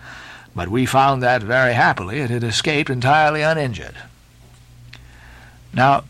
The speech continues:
the, the Captain de Wolf here alluded to as a commanding the ship in question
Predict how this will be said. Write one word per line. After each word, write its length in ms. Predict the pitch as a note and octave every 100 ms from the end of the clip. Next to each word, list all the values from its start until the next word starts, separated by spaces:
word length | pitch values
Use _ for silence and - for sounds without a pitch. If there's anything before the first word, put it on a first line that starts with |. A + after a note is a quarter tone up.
| - - - -
the, 180 | C3+ C3
the 160 | C3
Captain 340 | A#2+ F#3 G3+ D3+
de 80 | C#3
Wolf 240 | F3+ -
here 200 | A2+ G#2
alluded 340 | G2+ G#2+ G#2+
to 240 | - C3 C#3+
as 180 | A#2+ A2+
a 60 |
commanding 520 | - A#2 C3 D#3 D3+
the 60 | C3+
ship 380 | - A2+ - -
in 120 | F#2+
question 500 | - C3+ - -